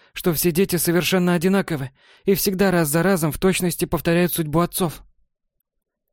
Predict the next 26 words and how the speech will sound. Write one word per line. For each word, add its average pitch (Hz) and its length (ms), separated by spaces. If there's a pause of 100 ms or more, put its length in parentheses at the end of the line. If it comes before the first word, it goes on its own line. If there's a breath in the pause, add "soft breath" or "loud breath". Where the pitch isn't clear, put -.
(440)
"Я 233 240
ничего 254 340
не 247 80
понимаю", 220 540 (560)
мотнул 143 340
мохнатой 165 440
головой 131 380
Нададух. 139 540 (560 soft breath)
"А 127 140
я 151 140
всё 156 200
понял", 120 420 (480)
неожиданно 107 480
громко 143 360
высказался 143 500
Цивик. 117 420 (560 soft breath)
У 131 160
Ордена 139 320
Пяти 135 280
Пророчеств 135 600
есть 135 260
дочь 147 240
лорда 147 320
и 151 140
его 143 240
сын. 113 320